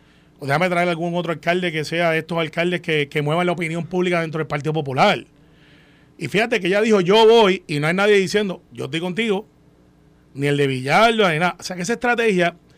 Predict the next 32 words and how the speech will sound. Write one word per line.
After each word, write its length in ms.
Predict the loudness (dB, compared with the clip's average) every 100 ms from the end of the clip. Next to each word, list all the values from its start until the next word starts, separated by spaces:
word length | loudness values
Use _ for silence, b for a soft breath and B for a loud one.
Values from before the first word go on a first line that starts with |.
| b b b -8
de 100 | -4
decir, 240 | -2 -2
"Mi 100 | -2
nombre 260 | -4 -4 -4
está 140 | -2
aquí", 160 | -4 -4 -6
y 60 | -4
de 80 | -4
momento 360 | -6 -8 -10
cuando 180 | -10 -8
mira 180 | -6 -6
para 80 | -6
atrás 180 | -6 -6
no 60 | -6
están 180 | -8
sus 140 | -6 -6
soldados, 360 | -2 -2 -4 -10 b b b b b _
eh, 240 | -12 -8 -6
no 100 | -4
necesariamente 640 | -2 -2 -2 -2 -4 -4
es 60 | -4
buena. 340 | -4 -4 -8 _ _ b b b b b _ -14
Eh, 260 | -8 -6 -6
así 200 | -6 -4
que 260 | -2 -2 -4
yo 160 | -6
creo 260 | -4 -4 -4
que 280 | -4 -2 -4
esa 200 | -4 -4
no 80 |
le 100 | -4
salió. 340 | -2 -2 -4